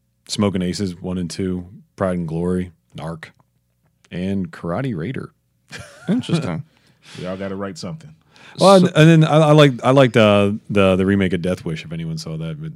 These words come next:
Speaker 3: Haven't
Speaker 1: the,
Speaker 3: seen it.
Speaker 1: the writer also did that. Oh, that's,
Speaker 2: Mm.
Speaker 1: it's actually really good. They, they add the humor to it as well 'cause it's kind of ridiculous that,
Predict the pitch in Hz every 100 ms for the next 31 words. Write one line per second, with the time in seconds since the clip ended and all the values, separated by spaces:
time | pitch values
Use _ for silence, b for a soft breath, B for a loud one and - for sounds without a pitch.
0 | - 65 98 92 85 87 90 87 82 82
1 | 82 80 78 82 80 - 120 117 - -
2 | 160 185 170 151 123 120 104 107 107 110
3 | 104 117 101 - 113 110 104 - 113 110
4 | 90 87 95 95 98 110 101 107 87 87
5 | 92 90 92 85 82 80